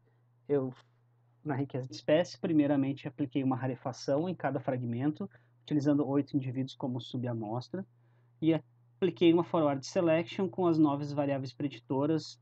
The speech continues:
para selecionar apenas aquelas mais importantes, né? Que seriam, então, foram selecionados o terceiro eixo da paisagem, que está, então, relacionado negativamente com a quantidade de pasto e positivamente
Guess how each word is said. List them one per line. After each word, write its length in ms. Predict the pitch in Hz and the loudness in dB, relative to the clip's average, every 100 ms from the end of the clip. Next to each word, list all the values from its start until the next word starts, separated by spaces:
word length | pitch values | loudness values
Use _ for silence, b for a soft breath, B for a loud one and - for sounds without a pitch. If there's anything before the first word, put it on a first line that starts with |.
| - | -6
para 160 | 139 | -6
selecionar 720 | 135 - 165 139 170 135 127 139 | -6 -6 -6 -4 -2 -2 -2 -6
apenas 380 | - 135 139 | -4 -4 -4
aquelas 560 | 147 - 131 143 139 - B B - | -4 -4 0 0 -2 -12 B B -4
mais 200 | 147 143 | -2 0
importantes, 680 | 143 170 151 123 98 - _ - | 2 0 0 -4 -4 -8 _ -12
né? 200 | 113 131 | -8 -8
Que 180 | - _ | -10 _
seriam, 480 | - 139 127 131 131 | -2 -2 0 -2 -4
então, 420 | - 113 104 - - | -2 -4 -4 -10 -2
foram 180 | 147 | -2
selecionados 680 | 143 143 143 160 127 104 - | 0 -2 0 0 -2 -4 -10
o 60 | - | -6
terceiro 460 | 147 123 - 180 175 | -4 -4 -2 0 2
eixo 260 | 151 151 | 2 0
da 80 | 139 | -6
paisagem, 680 | - 120 117 117 127 143 185 b b b b | -2 -4 -2 -2 -2 -4 -10 b b b b
que 60 | 143 | -12
está, 200 | - 127 | -2 0
então, 160 | 117 131 | 0 -2
relacionado 600 | 135 127 - 135 123 123 | -2 -2 -2 -2 -2 -2
negativamente 720 | 131 127 - 139 123 123 - | -2 -4 -4 -2 -2 -4 -6
com 60 | 120 | -10
a 40 | |
quantidade 480 | 131 127 127 120 117 | -8 -8 -6 -4 -6
de 100 | 123 | -8
pasto 440 | - 127 110 - | -2 -2 -2 -8
e 60 | 131 | -10
positivamente 920 | - 135 127 - 131 127 127 123 117 | -4 -4 -4 -10 -4 -2 -2 -6 -10